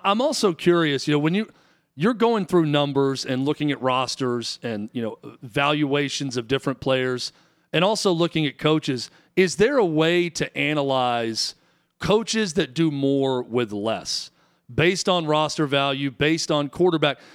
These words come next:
The example that I always bring up i-, is Kyle Shanahan with the forty-niners. I feel like the forty-niners are the one offense because of Kyle Shanahan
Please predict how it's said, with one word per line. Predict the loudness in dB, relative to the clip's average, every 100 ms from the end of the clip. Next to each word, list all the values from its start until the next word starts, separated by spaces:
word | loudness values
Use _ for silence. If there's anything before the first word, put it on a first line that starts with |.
| -2
The | 0
example | 0 0 0 2 2
that | 2
I | 2 2
always | 2 2 0
bring | 0 0 2
up | 0 0 -2
i-, |
is | -2 -4
Kyle | -2 0 0
Shanahan | -2 -4 -6 -8 -8
with | -6
the | -4
forty-niners. | -2 -2 0 -4 -8 -14 -20 _ _ _ -4
I | 0
feel | 2
like | 0
the | -2
forty-niners | 0 0 2 2 0 -2
are | -4
the |
one | -2 0 2
offense | 0 -2 -4 -4
because | -4 -2 -2
of | 0
Kyle | 0 0
Shanahan | 0 -2 -2 -4 -4 -6